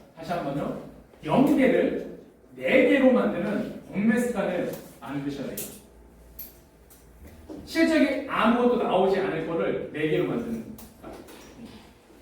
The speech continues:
누구는 실적을 "나 핸-, 인터넷에다가 핸드폰 네 개 개통하러 왔어" 라는 것을 못 팔는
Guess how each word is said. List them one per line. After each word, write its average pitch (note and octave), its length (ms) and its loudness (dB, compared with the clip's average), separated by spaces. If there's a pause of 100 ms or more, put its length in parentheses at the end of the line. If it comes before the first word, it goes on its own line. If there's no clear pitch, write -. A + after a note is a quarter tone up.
(480)
누구는 A3 680 4 (560)
실적을 E4 760 0
"나 B3+ 300 4
핸-, - 400 -2
인터넷에다가 C4 1300 2
핸드폰 A#3+ 400 0
네 F3+ 200 2
개 C4 120 0
개통하러 A3+ 460 2
왔어" - 720 0
라는 - 260 -4
것을 G3 240 -4
못 - 220 -10
팔는 F#3 680 -4